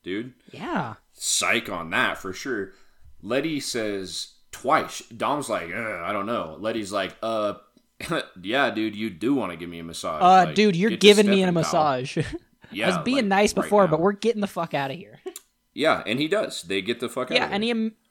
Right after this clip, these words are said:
Speaker 2: after inviting Brian in, he immediately ditches him to go make love, I presume.
Speaker 1: But not before a second power move in the f-,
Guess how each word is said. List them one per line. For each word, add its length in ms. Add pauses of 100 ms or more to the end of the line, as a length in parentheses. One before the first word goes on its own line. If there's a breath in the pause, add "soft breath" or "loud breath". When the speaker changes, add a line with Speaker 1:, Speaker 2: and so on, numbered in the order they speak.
(140)
Speaker 2:
after 340
inviting 440
Brian 400
in, 160
he 160
immediately 500
ditches 320
him 240
to 120
go 600
make 400
love, 400
I 140
presume. 500
Speaker 1:
But 140
not 180
before 400
a 80
second 480
power 280
move 300
in 80
the 100
f-, 160